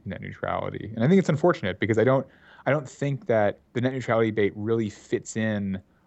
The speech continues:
along ideological and partisan lines. The Republicans benefit from all sorts of open internet the same way the Democrats do, right? The Republicans have YouTube channels. The Republicans use Twitter. They have all sorts of crazy, you know,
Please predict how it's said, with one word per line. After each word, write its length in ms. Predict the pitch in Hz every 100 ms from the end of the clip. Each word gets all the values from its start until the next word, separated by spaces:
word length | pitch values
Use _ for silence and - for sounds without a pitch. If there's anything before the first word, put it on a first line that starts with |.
| _ 113
along 500 | 104 104 104 101 98
ideological 580 | 98 98 92 92 107
and 80 | 87
partisan 380 | - 90 90 87
lines. 480 | 85 82 - - - _
The 80 | 120
Republicans 760 | 110 - 151 151 139 117 107 - -
benefit 540 | 107 107 113 - 107 -
from 460 | 113 98 95 92 - _ _ 107
all 140 | 104
sorts 260 | - 104 107
of 220 | 95 - -
open 220 | 107 104
internet 380 | 104 104 98 - _
the 140 | 104 92
same 140 | 98
way 80 | 92
the 20 |
Democrats 420 | 113 104 92 87
do, 140 | - 92
right? 180 | 95
The 60 | 107
Republicans 500 | 98 120 135 110 98
have 440 | 101 101 98 95 - _
YouTube 320 | 101 101 110 95
channels. 380 | 98 95 110
The 80 | 107
Republicans 400 | 101 123 127 104
use 160 | 104 98
Twitter. 500 | - 104 95 95 107 _ - -
They 100 | 110
have 120 | 107
all 140 | 110 113
sorts 240 | 110 107
of 140 | 95
crazy, 400 | - 107 104 101
you 120 | 98
know, 140 | 98